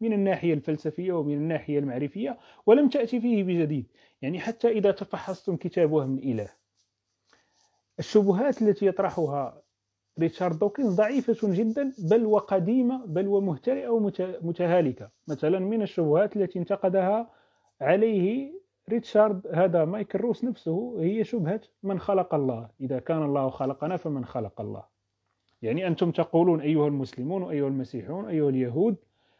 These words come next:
"أما الله خلقنا". طيب أنا سأفحمكم في و-، في، في وهم الإله. لقد أتيتكم بشبهات سوف أنسف فيها الأديان.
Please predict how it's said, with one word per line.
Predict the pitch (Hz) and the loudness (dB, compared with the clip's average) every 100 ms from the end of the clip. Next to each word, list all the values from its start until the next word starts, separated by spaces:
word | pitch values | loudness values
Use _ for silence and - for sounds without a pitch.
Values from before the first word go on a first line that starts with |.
| - | -6
"أما | 143 | -2
الله | 151 220 226 | 2 8 6
خلقنا". | - 240 233 202 160 131 _ _ _ _ - | 6 0 2 0 -2 -6 _ _ _ _ -2
طيب | 247 233 | 2 2
أنا | 226 240 | 2 0
سأفحمكم | 220 - 220 - 220 196 190 | 0 0 0 -2 -4 -2 -4
في | 165 160 | -2 0
و-، | 160 | 0
في، | 156 - 175 170 | -2 -4 -2 -2
في | - 190 | 0 4
وهم | 170 147 | 4 2
الإله. | 147 151 117 98 _ _ _ _ - _ _ _ _ - | -2 -2 -2 -6 _ _ _ _ -20 _ _ _ _ -10
لقد | 135 139 147 | 0 2 2
أتيتكم | 175 208 202 190 190 165 | 2 2 0 -2 0 0
بشبهات | 160 175 151 139 208 262 - _ _ _ | 0 0 0 4 4 4 -6 _ _ _
سوف | - 190 196 | -8 -6 -4
أنسف | 269 233 - 190 | -2 -2 0 -6
فيها | - 165 151 | -2 -2 -2
الأديان. | 131 117 110 | -4 -8 -10